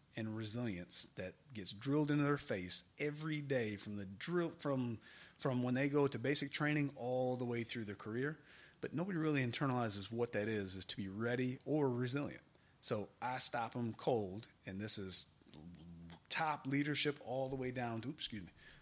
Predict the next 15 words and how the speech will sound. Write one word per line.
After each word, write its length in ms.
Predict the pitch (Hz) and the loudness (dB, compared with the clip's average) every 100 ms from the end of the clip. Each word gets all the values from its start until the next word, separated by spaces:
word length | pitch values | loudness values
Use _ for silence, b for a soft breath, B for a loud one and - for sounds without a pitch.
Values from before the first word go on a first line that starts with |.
| - | 0
all 120 | 135 | 4
the 40 | |
way 80 | 135 | 4
down 200 | 131 127 | 4 2
to 80 | 107 | 0
baby 320 | 117 127 110 | 0 0 2
airmen, 340 | 120 98 90 101 - - 107 | 0 -2 -6 -10 -20 -10 -6
and 160 | 104 | -4
that 220 | 104 98 - - - - | -4 -4 -8 -20 -20 -10
you 180 | 143 107 | -6 2
stop 380 | - 170 - | 2 2 -2
'em 120 | 117 104 | -4 -2
and 80 | 98 | 0
say, 200 | 107 101 | 0 -2
"Okay, 260 | 107 110 | -6 -8